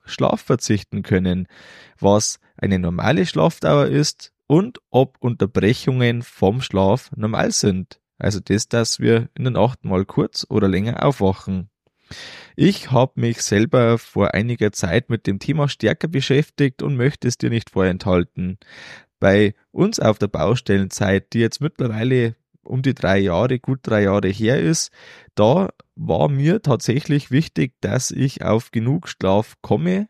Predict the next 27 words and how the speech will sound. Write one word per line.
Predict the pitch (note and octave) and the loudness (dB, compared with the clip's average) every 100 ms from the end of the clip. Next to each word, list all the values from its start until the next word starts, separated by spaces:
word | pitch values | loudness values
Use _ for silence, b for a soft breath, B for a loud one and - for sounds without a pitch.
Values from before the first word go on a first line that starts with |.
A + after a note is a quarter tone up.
| - | 0
weil | G#2 B2 | 2 2
ich | A2+ F#3+ - | 2 0 -2
gemerkt | C3+ A#2 - - | -2 -2 -4 -2
habe, | E3 D3+ D3 | -2 0 0
vielleicht | - G#2 A2 | 0 0 0
kennst | - A#2+ - | -2 -4 -2
du | A2 | -2
das | G2+ - | -2 0
auch, | G2 B2+ - B B B - | 2 2 0 B B B 0
dass | G#2 G#2+ G#2+ | 0 2 0
wenn | A2+ D#3 | 0 2
man | C#3+ C3+ D3 - | 2 0 -2 -4
zu | - G#2 | -2 0
wenig | A#2+ A#2+ - - | 0 0 -4 -10
schläft | - - F#2 A#2+ A3+ - | -10 -2 2 2 0 -4
oder | - G#2 | 0 0
einfach | C2+ G#2 F#2+ G#2+ | 0 -2 -2 -2
dann | F#2 G2 G2 F#2+ | -2 -2 -2 -4
aufgrund | G2+ - - F3 | -4 -2 -2 -2
von | F#3 C3 | 0 -2
dem, | C3 C#3 | -2 -2
weil | B2+ B2+ | 0 0
irgendwas | D3+ D#3 C3+ - | 0 0 0 0
in | - E3+ | -2 -2
der | F3 | 0
Nacht | C#3+ C#3+ - | 0 -2 -4
war | B2+ C3 C#3+ | 0 2 0